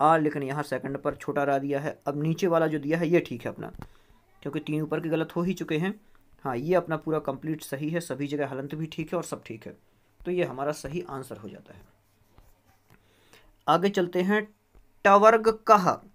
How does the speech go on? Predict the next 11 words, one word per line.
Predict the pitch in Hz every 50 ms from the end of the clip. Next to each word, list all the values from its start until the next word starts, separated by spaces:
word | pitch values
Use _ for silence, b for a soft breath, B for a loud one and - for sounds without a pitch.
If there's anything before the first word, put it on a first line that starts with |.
| - 143
हाँ, | 151 143 135 123
ये | 131 165 180
कि | 175 185 185
क्वेश्चन | 175 156 147 - - 156
बहुत | 127 135 135 165 165
अच्छा | 151 147 - 143
पूछा | - - 127 - 165
है, | 151
शानदार | 147 - 143 143 143 156 170 160 147
क्वेश्चन | 147 120 - - 123 117
है | 113 - -